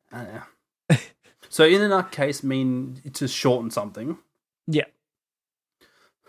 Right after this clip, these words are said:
Speaker 1: Ah.
Speaker 2: <laughs> You, what you want is you want out?
Speaker 1: Yeah, yeah. In a nutshell. Out of a
Speaker 2: <laughs>
Speaker 1: whale's bum. I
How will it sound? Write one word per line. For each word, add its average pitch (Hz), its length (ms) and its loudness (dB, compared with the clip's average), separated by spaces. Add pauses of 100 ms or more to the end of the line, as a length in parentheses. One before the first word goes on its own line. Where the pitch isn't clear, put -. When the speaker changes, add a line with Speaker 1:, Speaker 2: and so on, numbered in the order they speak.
(1000)
Speaker 1:
Ah. 147 480 2 (160)
Speaker 2:
<laughs> - 40 -20 (560)
You, 151 140 0
what 190 180 4
you 180 80 4
want 175 200 6
is 123 120 0
you 139 80 0
want 156 280 2
out? 147 580 0 (300)
Speaker 1:
Yeah, 160 180 0
yeah. 135 540 -2 (1000)
In 143 120 -6
a 131 80 -6
nutshell. 117 800 -6 (560)
Out 165 260 -2
of 151 160 4
a 127 120 2
Speaker 2:
<laughs> 117 40 -4
Speaker 1:
whale's 123 420 2
bum. 113 440 -6 (320)
I 135 180 2